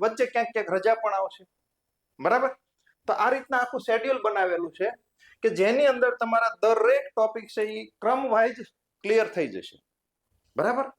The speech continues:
ચલો, આ રીતના. અને લાસ્ટમાં, કે લાસ્ટમાં અમે જે આ ઓગણ-, આ બે છે, નવ ત્રણ બે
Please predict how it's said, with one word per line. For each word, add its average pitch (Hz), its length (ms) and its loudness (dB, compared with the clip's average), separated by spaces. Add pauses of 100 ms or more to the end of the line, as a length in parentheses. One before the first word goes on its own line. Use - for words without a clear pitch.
(1700)
ચલો, 160 260 0
આ 165 160 4
રીતના. 117 360 -8
અને 233 160 0 (140)
લાસ્ટમાં, 226 480 -2 (1000)
કે 226 60 2
લાસ્ટમાં 240 680 2
અમે 254 160 -4 (100)
જે 233 200 2
આ 214 40 0 (100)
ઓગણ-, 254 460 0 (120)
આ 208 60 2 (120)
બે 247 240 4
છે, 226 80 -4
નવ 180 260 2 (160)
ત્રણ 233 300 0
બે 208 100 0